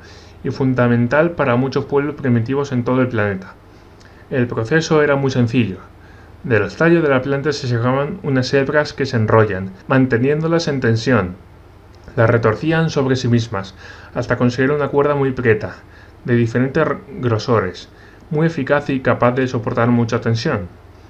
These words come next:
Así, con una gran cantidad de fibra y los trabajadores necesarios, se podían crear sin dificultad sogas capaces de levantar megalíticos del tamaño de los de Stonehenge.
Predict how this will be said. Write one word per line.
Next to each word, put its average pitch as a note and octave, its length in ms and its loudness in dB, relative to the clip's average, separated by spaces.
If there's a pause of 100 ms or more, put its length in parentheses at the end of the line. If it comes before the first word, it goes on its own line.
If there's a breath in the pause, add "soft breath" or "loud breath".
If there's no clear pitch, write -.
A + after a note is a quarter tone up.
(300 loud breath)
Así, C#3 480 0 (160)
con A#2 180 0
una C3 140 4
gran C3 240 2
cantidad B2+ 420 2
de A2 120 2
fibra C3 440 -2 (140)
y C3+ 80 0
los A#2 140 0
trabajadores B2 680 2
necesarios, B2+ 720 0 (400 loud breath)
se - 220 0
podían C#3+ 440 2
crear D3 340 0
sin C#3+ 180 -4
dificultad B2+ 460 -2
sogas B2+ 360 0
capaces B2+ 560 0
de A#2+ 80 -4
levantar G#2+ 640 0
megalíticos C3+ 880 2
del A2+ 300 0
tamaño B2 640 0
de B2 100 -2
los A2+ 260 -2
de A2+ 180 -2
Stonehenge. A2 640 -2